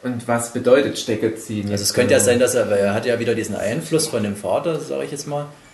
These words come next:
Speaker 2: Nach deiner Theorie könnte es ja bedeuten, er entfernt sich davon und schließt komplett ab mit diesen ganzen Einflüssen, wenn er den Stecker zieht, oder aber er gibt komplett auf,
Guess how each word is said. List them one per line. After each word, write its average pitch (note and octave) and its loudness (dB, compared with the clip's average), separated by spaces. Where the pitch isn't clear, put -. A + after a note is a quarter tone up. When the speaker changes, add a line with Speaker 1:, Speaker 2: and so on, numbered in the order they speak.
Speaker 2:
Nach G#2+ -8
deiner A#2+ -2
Theorie A#2 -4
könnte A2 -6
es G#2+ -6
ja G#2 -2
bedeuten, G2+ -4
er G2+ -6
entfernt G#2+ -6
sich E3 -4
davon D3+ -2
und G#2+ -6
schließt - -10
komplett D3+ -4
ab C#3 -6
mit C3+ -8
diesen B2 -10
ganzen A2 -6
Einflüssen, D3 -10
wenn C3+ -8
er C3+ -6
den C3 -8
Stecker - -10
zieht, A#2 -12
oder A#2 -4
aber A#2 -2
er G#2 -12
gibt A2 -16
komplett G#2 -10
auf, G2+ -16